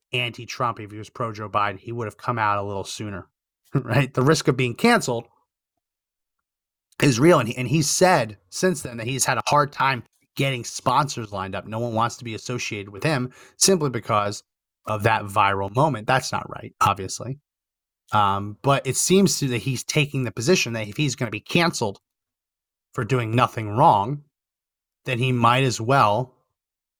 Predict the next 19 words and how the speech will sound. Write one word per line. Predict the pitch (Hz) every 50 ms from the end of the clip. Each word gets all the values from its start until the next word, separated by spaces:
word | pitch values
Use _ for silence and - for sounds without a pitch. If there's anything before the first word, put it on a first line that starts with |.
| _ _ _ _ _ _ _ _ _
speak | - - - - 131 123 -
his | 143 139
mind, | 190 233 214 143 110 - _ _ _ _ _ _ -
right? | 131 156 165 127
If | 123 -
he's | 175 180 147
gonna | 156 190 180
be | 160 151 147
canceled | - - 202 208 220 208 - 160 147 139
as | 135 127 135
if | 151 147
he | 139
spoke | 131 - - - 185 202 214 -
his | 120 101
mind, | 107 101 95 95 101 123 - _ _ _ _ _ _ -
then | 120 120 113 107
why | 107 117 127 135
remain | 135 123 127 123 131 131 131 127 123
silent? | - - 165 185 160 110 104